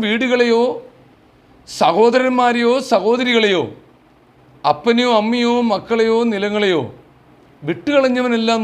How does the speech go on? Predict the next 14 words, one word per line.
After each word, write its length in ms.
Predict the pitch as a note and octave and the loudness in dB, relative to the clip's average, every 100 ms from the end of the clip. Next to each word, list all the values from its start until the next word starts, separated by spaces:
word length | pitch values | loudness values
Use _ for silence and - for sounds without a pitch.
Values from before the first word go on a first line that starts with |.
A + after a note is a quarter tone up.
| G#3 | -2
നൂറ് 260 | G#3 C4+ B3+ | -2 0 0
മടങ്ങ് 300 | A#3+ A#3 A#3 | 0 0 0
ലഭിക്കും, 380 | A3 G3+ - D#3+ A2+ - - - - _ _ _ - | -2 -4 -6 -8 -8 -14 -20 -20 -20 _ _ _ -4
അവൻ 100 | G#3 G#3 | -2 -4
നിത്യജീവനായും 1080 | G#3 C4 A3+ B3 A#3 A3 G#3+ G#3 G#3 G3+ B3 - - - _ _ _ - | -2 -4 -2 0 0 0 0 -2 -2 -4 -6 -8 -18 -20 _ _ _ -6
അവകാശമാക്കുമെന്ന്" 1300 | D3+ G3 A3 A#3 A#3 B3+ A#3 G#3 G3+ G3 G3+ G3 G3 D#3+ - _ _ _ _ _ _ - _ - | -2 2 2 2 -2 -4 -2 -2 -2 -6 -6 -4 -6 -8 -14 _ _ _ _ _ _ -20 _ -2
വചനം 340 | E3+ E3 G#3+ G#3+ F#3+ | 0 2 0 0 0
ഓർമ്മിപ്പിക്കുകയാണ്. 760 | F#3 F#3 G3+ C#3+ F#3+ D#3+ A#2 G2 - _ _ _ _ _ | -2 -4 -6 -4 0 0 -2 -10 -20 _ _ _ _ _
കർത്താവിന് 440 | E3 E3 G3+ G#3+ G3+ | -4 2 2 2 -2
വേണ്ടി 180 | G#3 G3+ - | -4 -4 -6
ചെയ്തതിനൊക്കെ 720 | G3+ F#3+ G3+ G3+ F#3+ - G3 G3 C#3 A#2 - _ _ _ _ _ _ - G3 | -4 -4 -4 -6 -6 -6 -4 -2 -4 -8 -18 _ _ _ _ _ _ -6 -2
ഈ 20 | B3+ G3 | -2 0
ഭൂമിയിൽ 420 | A#3+ A#3+ A#3 D3 A#2+ - _ _ _ _ _ E3+ | 0 0 -2 -4 -8 -16 _ _ _ _ _ -10
നൂറ് 400 | F#3+ A#3 D4 | -4 -2 0